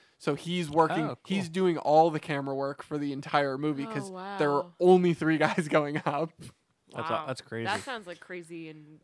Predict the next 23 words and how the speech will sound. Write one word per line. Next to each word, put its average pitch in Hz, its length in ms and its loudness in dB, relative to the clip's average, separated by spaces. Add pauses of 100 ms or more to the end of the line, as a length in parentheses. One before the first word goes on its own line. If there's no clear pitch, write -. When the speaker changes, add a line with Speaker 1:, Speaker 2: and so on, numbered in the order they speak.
Speaker 3:
intimate, 156 460 -20
and 147 260 -20 (280)
I 160 40 -20
love 151 220 -16
it. 147 100 -14
Speaker 1:
Yes. 156 340 -4
Speaker 3:
Documentaries 226 520 -10
are 175 60 -16
cool. 156 200 -18 (240)
Speaker 2:
There's 151 160 -6
a 165 40 -8
doc 175 260 -4 (100)
coming 185 280 -4
out 151 300 0
or 123 100 -8
came 123 320 -8
out 110 220 -4
that 110 100 -8
I 110 40 -4
wanna 107 260 -6
watch 104 540 -6
about, 110 420 -6
um, 95 560 -8